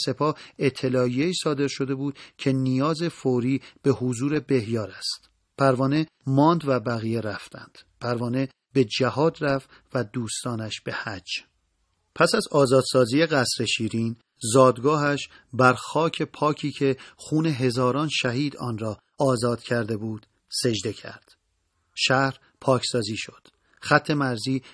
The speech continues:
جلوتر رفت. درمانگاه نیز به جلو انتقال پیدا کرد. در شهر خانه‌ای نمانده بود تا بتواند در آن استراحت کند. پروانه را با گروهی از خواهران به کرمانشاه انتقال دادند. او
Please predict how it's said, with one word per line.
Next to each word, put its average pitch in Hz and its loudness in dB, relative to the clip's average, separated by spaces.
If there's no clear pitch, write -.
جلوتر 110 0
رفت. - -18
درمانگاه 143 4
نیز 151 -2
به 139 6
جلو 123 0
انتقال 110 -4
پیدا 98 -14
کرد. - -18
در 135 2
شهر 151 2
خانه‌ای 175 2
نمانده 123 0
بود 107 -6
تا 120 0
بتواند 113 -2
در 113 -2
آن 117 -6
استراحت 110 0
کند. 98 -12
پروانه 127 2
را 147 0
با 135 8
گروهی 156 0
از 160 0
خواهران 120 0
به 135 4
کرمانشاه 117 0
انتقال 117 0
دادند. 101 -12
او 151 4